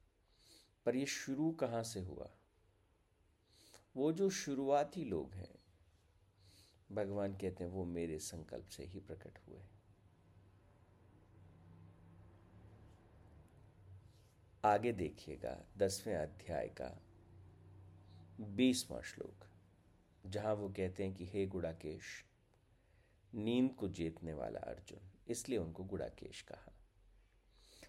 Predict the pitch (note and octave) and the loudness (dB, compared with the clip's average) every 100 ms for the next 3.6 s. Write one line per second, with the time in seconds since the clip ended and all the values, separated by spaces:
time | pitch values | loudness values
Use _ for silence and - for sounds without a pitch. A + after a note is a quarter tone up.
0 | - C3+ E3+ - - F#3+ G3 D3 A2 A2+ | 4 8 8 6 8 8 8 2 -4 2
1 | C3 B2+ A#2 F2 E2+ G2+ G#2+ E2+ D2+ - | 2 4 4 4 2 2 0 0 -4 -6
2 | D#2+ - - - - - - - - - | -6 -6 -16 -20 -12 0 0 2 -4 -4
3 | - C#2+ - A1+ C#2+ F#2 | -4 -6 -8 -8 -8 -10